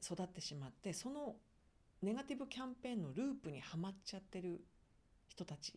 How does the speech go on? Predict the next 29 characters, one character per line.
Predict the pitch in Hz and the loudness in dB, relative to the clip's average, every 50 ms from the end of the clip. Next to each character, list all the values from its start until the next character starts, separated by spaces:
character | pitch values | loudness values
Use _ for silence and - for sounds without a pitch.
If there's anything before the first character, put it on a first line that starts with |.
| - - - | -8 -6 -4
な | 156 151 | -2 -2
ん | 131 | -2
で | - 110 | -4 -6
す | - | -6
ね。 | 143 147 175 208 208 - - - - - - - - - - | -4 -2 -2 -2 -2 -6 -14 -20 -20 -20 -20 -20 -6 0 2
も | 220 240 | 2 4
ち | 226 320 | 4 2
ろ | 302 233 | 2 2
ん | 208 | 2
そ | - 240 | 2 0
の | 254 269 | -2 -2
方 | - - - - - | -2 -4 -4 -2 -2
た | - 190 | -2 -2
ち | - - | -2 -2
は | 147 - | -6 -4
大 | - 190 190 | -4 -4 -2
変 | - 202 175 | -2 -2 -2
苦 | - - 208 247 | -2 -2 -2 -2
し | 240 - - 294 | -2 -2 -2 -2
い | 269 | 0
状 | - 185 165 | 0 0 0
態 | 180 - 175 160 151 | 0 0 0 0 0
だ | 147 | -2
と | 143 - - - - - - - - - - - | -2 -4 -6 -6 -6 -10 -18 -20 -20 -12 -4 0
言 | 170 180 | 2 2
え | 175 | 2
ま | 180 180 180 | 2 0 -2
す | - - | -4 -2
が、 | 170 214 226 - | 0 0 0 0